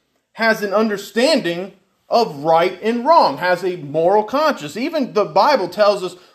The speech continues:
the Gentiles, those that were without law, when they do the things contained in the law, are a law unto themselves. What is he talking about? The fact that we have a human conscience, our conscience is given to us from God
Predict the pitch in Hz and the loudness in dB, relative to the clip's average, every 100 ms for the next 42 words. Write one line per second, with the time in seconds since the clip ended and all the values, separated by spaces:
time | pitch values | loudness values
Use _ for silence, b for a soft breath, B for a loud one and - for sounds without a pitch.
0 | b - 160 165 269 285 214 165 143 233 | b -8 -4 0 0 4 4 4 4 0
1 | 208 220 190 180 175 185 233 - - 180 | 0 -2 -2 0 0 2 4 4 0 2
2 | 156 135 - - 165 196 190 165 262 233 | 2 2 -2 -6 -2 0 0 0 2 0
3 | 226 240 226 226 214 190 220 294 330 247 | -2 -2 -2 -2 -4 -4 -2 0 0 -2
4 | 190 190 196 185 175 160 233 339 302 262 | 2 4 6 6 4 4 6 6 4 2
5 | 269 233 226 294 269 175 226 311 240 226 | -4 -4 2 4 6 4 0 -2 -4 -2
6 | 254 262 277 269 277 269 - 269 302 220 | 0 0 -2 -2 -2 -2 -2 0 0 0
7 | 214 247 247 233 170 - 262 269 185 - | -4 -2 0 0 0 -4 -4 -4 -6 -8
8 | 247 277 185 - B 202 196 196 277 320 | -2 -2 -2 -14 B -2 0 0 -2 0
9 | - 202 190 175 151 254 311 240 196 190 | -2 -6 -10 -12 -8 -6 -4 -6 -4 -2
10 | 185 - b - 254 240 403 277 120 | -2 -4 b -6 -2 2 4 4 -2